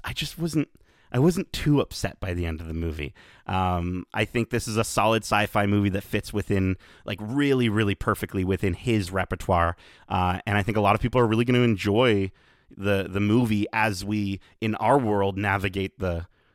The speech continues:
the scary potential <laughs> reality within its plot.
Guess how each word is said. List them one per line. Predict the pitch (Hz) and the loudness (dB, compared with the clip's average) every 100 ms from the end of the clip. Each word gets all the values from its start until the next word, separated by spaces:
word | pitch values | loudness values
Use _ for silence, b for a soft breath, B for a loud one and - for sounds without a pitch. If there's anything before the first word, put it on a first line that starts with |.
| _ | _
the | 95 | -8
scary | - - 95 104 | -8 -4 0 0
potential | - 98 - 101 - 101 90 - - - | -2 -4 0 0 0 -2 -2 -8 -6 -2
<laughs> | |
reality | - 113 110 117 139 113 95 | -2 -2 0 2 2 0 -2
within | 92 90 98 | -4 -4 -6
its | 87 - | -8 -8
plot. | - 85 - | -6 -6 -6